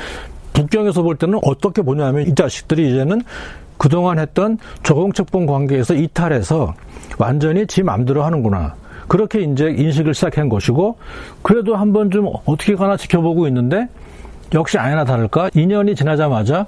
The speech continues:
그 거짓말을 하고 급습을 해가지고 요동 동쪽에 있는 최전방 방어선 성읍 두 개를 함락시키고 약탈하고 돌아간 거란 말이에요.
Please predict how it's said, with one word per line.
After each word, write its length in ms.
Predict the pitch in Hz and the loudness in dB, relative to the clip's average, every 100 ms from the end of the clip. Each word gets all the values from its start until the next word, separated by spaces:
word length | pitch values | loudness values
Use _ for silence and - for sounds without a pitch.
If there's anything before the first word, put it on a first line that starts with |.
| - | -2
그 320 | 147 135 123 - | 0 2 0 0
거짓말을 580 | 139 143 208 202 175 143 | 0 2 2 2 2 2
하고 380 | 135 123 82 - - - | 2 0 -2 -8 -10 2
급습을 440 | 165 - 202 175 156 | 2 4 0 2 2
해가지고 540 | 131 110 110 143 92 - - - | 2 2 2 0 -2 -6 -18 0
요동 400 | 147 170 202 214 | 2 2 2 0
동쪽에 520 | 156 156 156 156 151 143 | 0 0 2 2 2 2
있는 240 | 147 175 | 2 0
최전방 680 | 175 220 208 - 135 151 160 | 0 0 0 0 0 2 0
방어선 560 | 117 123 131 123 160 170 | 0 2 2 2 0 0
성읍 420 | - 196 190 180 | 0 0 0 0
두 160 | - 131 | 0 2
개를 340 | 135 127 185 - - - | 2 2 0 -4 -14 -6
함락시키고 800 | - 208 185 139 - 139 175 208 - - - | -2 0 0 -2 0 2 2 0 -8 -8 0
약탈하고 680 | 113 - 151 135 113 151 196 - - - | 0 0 0 2 2 0 -2 -8 -18 0
돌아간 340 | 135 147 127 | 2 2 0
거란 240 | 113 110 92 | 0 0 0
말이에요. 460 | 82 85 90 92 | 0 0 -4 -6